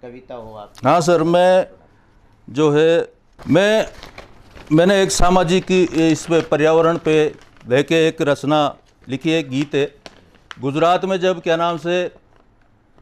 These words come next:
Speaker 2: भूकंप आया,
Speaker 1: भुज में।
Speaker 2: हाँ, भुज में, गुजरात में भुज में भूकंप आया तो एक तरह से अपने अंदर कुछ भाव जागृत हुए कि ये सब जो है हो रहा है, ये हमारे मनुष्य की करनी की वजह से है।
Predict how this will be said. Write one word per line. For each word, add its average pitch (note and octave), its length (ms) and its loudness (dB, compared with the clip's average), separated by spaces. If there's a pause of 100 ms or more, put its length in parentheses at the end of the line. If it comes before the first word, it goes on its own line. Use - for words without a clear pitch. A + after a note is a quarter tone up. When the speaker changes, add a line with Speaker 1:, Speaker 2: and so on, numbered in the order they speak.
(460)
Speaker 2:
भूकंप G3 360 -2
आया, F3 340 2 (220)
Speaker 1:
भुज C3+ 120 -20
में। G#2 240 -20 (440)
Speaker 2:
हाँ, C3+ 400 -2
भुज D#3+ 180 -2
में, F3 240 -2 (380)
गुजरात C#3+ 400 -4
में D#3 180 -10
भुज D#3 180 -6
में D#3+ 240 -4
भूकंप D#3 360 -4
आया C#3 200 0
तो E3 420 -2 (480)
एक F#3 240 -2
तरह G#3 160 -2
से G#3 440 -2 (560)
अपने F3 440 0 (280)
अंदर D#3+ 280 -2
कुछ G3 200 -6
भाव F3+ 400 0
जागृत E3 460 -2
हुए F3+ 240 -2 (380)
कि E3+ 80 -10
ये F#3+ 180 0
सब F#3+ 260 -6
जो F3+ 240 -2
है F#3 220 0
हो F3+ 200 2
रहा E3+ 160 2
है, D#3 300 -2
ये F#3+ 360 -2
हमारे F#3 360 -2
मनुष्य F3+ 460 -6
की G3 280 -10
करनी E3+ 380 -8
की F3+ 140 -6
वजह E3 240 -6
से F3 160 -6
है। F3 300 -4